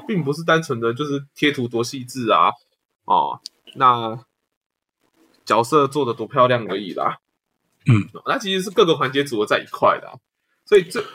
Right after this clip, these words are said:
Speaker 1: 它最后达到的结果就是，就是真实性，它符合整个真实性的感觉。
Speaker 2: 他可以说服你，
Speaker 1: 对。
Speaker 2: 以后的世界就是长这样。
Speaker 1: 他可以说服我一一九四五年就该长这样，然后他们的故事就该长这样。为什么？因为他的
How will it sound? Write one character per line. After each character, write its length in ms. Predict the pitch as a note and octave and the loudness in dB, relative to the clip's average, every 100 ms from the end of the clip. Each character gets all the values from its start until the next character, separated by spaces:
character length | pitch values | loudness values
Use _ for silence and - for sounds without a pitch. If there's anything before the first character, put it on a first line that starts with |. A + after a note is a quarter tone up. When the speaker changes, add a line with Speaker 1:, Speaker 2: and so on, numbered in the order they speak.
| - - _ _ - | -20 -20 _ _ -4
Speaker 1:
它 120 | G#3+ | -4
最 160 | A3+ A3+ | 0 -2
后 120 | G3+ | 0
达 200 | D#3+ F#3 | 2 2
到 140 | F#3+ | 2
的 40 | D#3+ | 0
结 160 | D3 | -4
果 160 | C#3+ B2+ | -4 -2
就 100 | D#3 | -2
是， 220 | E3 - - - - | -4 -8 -12 -14 0
就 100 | G#3 | 2
是 140 | E3+ | 2
真 180 | E3+ D3 | 0 -2
实 200 | D3+ F#2+ | -2 -8
性， 200 | F#2+ C3+ C3 - - - _ _ _ _ _ _ _ _ - | -4 -4 -6 -14 -20 -20 _ _ _ _ _ _ _ _ 0
它 80 | A3 | 0
符 320 | - C3 A2 | 0 -8 -4
合 160 | G#2 | -2
整 160 | G#2 G#2 | -2 -2
个 60 | A2+ | -2
真 120 | D3 | -2
实 140 | D3 | 0
性 200 | A#2 C3 | -2 -2
的 40 | F#2 | -2
感 240 | - - | -4 -4
觉。 120 | - - _ _ _ _ _ - | -12 -20 _ _ _ _ _ -4
Speaker 2:
他 140 | F3+ | -2
可 140 | - | 0
以 80 | C3+ | -2
说 240 | - F#3+ B2+ | 2 2 0
服 240 | G#2+ G#2+ | -4 -10
你， 280 | G#2+ F#2+ - | -10 -12 -4
Speaker 1:
对。 160 | B3 F3 | 2 4
Speaker 2:
以 20 | |
后 80 | C#3+ | 4
的 120 | B2 | 2
世 120 | A2+ | -2
界 160 | B2 A#2+ | -4 0
就 140 | D#3 | 2
是 120 | C#3+ C3+ | 2 -2
长 160 | F2+ | -6
这 120 | F2 F#2+ | -8 -10
样。 120 | - _ | -12 _
Speaker 1:
他 100 | G#3 | -4
可 100 | G#3 | 0
以 40 | F#3+ | 2
说 180 | G#3 | 2
服 160 | E3+ D#3 | 2 0
我 100 | C3+ | -2
一 180 | F3 F3+ | 0 0
一 60 | |
九 140 | E3+ A2 | 0 -4
四 180 | - C#3+ | -2 -4
五 100 | A2 | -4
年 140 | G2+ | -4
就 80 | C#3 | -2
该 120 | C3+ | 0
长 240 | A#2+ F2+ | -2 -6
这 120 | - A2+ | -4 -2
样， 160 | G#2 | 0
然 80 | A2 | 0
后 80 | D#3 | 2
他 100 | G3 | 2
们 80 | D#3 | 0
的 60 | |
故 180 | C#3 E3 | -2 -6
事 120 | D3 | -4
就 140 | C#3 C3+ | 0 2
该 80 | C#3 | 2
长 200 | G#2+ G2 | -2 -2
这 60 | |
样。 160 | A2 G2 | -4 0
为 120 | B3+ A3 | 2 2
什 100 | E3 | 2
么？ 200 | G2+ - | 0 -4
因 420 | - - _ - - | -14 -20 _ -20 -12
为 80 | C4 | 0
他 120 | C4 | 0
的 160 | A#3+ | 0